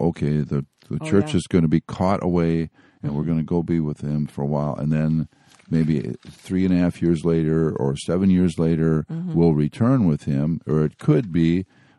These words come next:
Speaker 1: we're caught up together to meet the Lord in the air. Uh, the angels are gonna gather the saints from one end of heaven to another, and then we could, we could be caught up, uh, uh, with the Lo-, to be with the Lord as he comes,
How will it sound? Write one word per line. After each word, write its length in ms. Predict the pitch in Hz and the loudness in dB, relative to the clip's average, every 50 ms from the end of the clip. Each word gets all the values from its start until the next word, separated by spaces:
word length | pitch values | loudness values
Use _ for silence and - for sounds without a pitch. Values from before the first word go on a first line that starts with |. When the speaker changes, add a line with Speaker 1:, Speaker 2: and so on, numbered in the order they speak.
| _ - | _ -4
Speaker 1:
we're 160 | - 78 80 | -2 -2 -2
caught 320 | - - 104 98 95 98 | -2 -2 0 2 4 4
up 140 | 98 92 - | 2 0 0
together 440 | - 90 78 - 85 85 87 87 82 | -4 -8 -4 0 0 2 2 2 0
to 120 | 76 76 | 0 -2
meet 340 | 76 78 80 82 82 73 - | -2 0 0 0 -2 -2 -4
the 120 | - 71 73 | -6 -6 -2
Lord 280 | 71 76 78 78 78 | -2 0 0 0 0
in 120 | 76 73 73 | -2 -2 -4
the 180 | 73 69 - | -4 -4 -6
air. 360 | - 78 85 85 87 90 92 92 - _ _ _ _ _ _ - _ _ | -4 -4 -2 -2 -2 -2 -4 -6 -10 _ _ _ _ _ _ -20 _ _
Uh, 220 | 76 73 67 65 69 | -8 -6 -6 -6 -4
the 160 | 69 76 - - | -6 -6 -6 -2
angels 420 | 78 90 92 92 92 95 85 78 | -2 0 2 2 2 0 -2 -2
are 60 | 82 | -6
gonna 280 | 73 - 80 76 76 71 67 - _ - 71 73 | -6 -4 -4 -4 -4 -6 -8 -14 _ -16 -10 -6
gather 320 | 80 78 80 82 85 85 | -4 -2 -2 -2 -2 -2
the 140 | 76 78 78 | -4 -6 -8
saints 420 | - - - 78 80 87 87 - | -6 -6 -4 -2 -2 -2 -4 -6
from 240 | - - 73 73 71 | -10 -8 -8 -6 -4
one 180 | 71 78 80 78 78 | -4 -4 -4 -2 -4
end 120 | 78 78 73 | -4 -4 -6
of 80 | 69 | -6
heaven 320 | - 76 76 78 78 78 73 | -4 -4 -2 -2 -2 -2 -2
to 100 | - 76 | -2 -2
another, 300 | 69 73 73 78 87 92 | 0 0 0 0 0 -2
and 240 | - 67 76 76 | -2 -2 -2 0
then 160 | 76 76 76 76 | 0 0 0 0
we 160 | 80 87 87 | -2 -4 -4
could, 260 | - - 90 78 - - - - - - | -2 -2 -2 -2 -2 -8 -16 -20 -8 -6
we 100 | 95 98 | -6 -2
could 180 | - 98 85 78 | 0 -2 -2 -2
be 80 | 82 | -4
caught 340 | 78 - - 101 90 92 92 | -6 -4 -2 0 0 0 0
up, 220 | 90 87 92 107 - - - _ _ _ _ _ _ - - | 0 -2 -2 -4 -6 -14 -20 _ _ _ _ _ _ -10 -8
uh, 40 | |
uh, 520 | 78 73 57 - 57 - - - - - - - _ | -6 -6 -6 -8 -10 -12 -12 -14 -16 -18 -18 -14 _
with 200 | - 85 87 - - | -4 -4 -4 -4 -4
the 80 | 85 78 | -4 -4
Lo-, 220 | 76 78 78 - - | -2 -4 -6 -6 -8
to 100 | - 85 | -10 -6
be 160 | 80 87 90 | -2 -2 0
with 200 | 90 87 90 - | 2 2 0 0
the 80 | - 78 | 0 0
Lord 280 | 76 82 85 90 90 85 | 2 4 4 4 4 2
as 220 | 73 80 85 80 | 2 0 -2 -2
he 120 | - 82 76 | -2 -4 -4
comes, 420 | - - 82 78 85 95 98 - | -2 -2 0 2 2 2 0 -2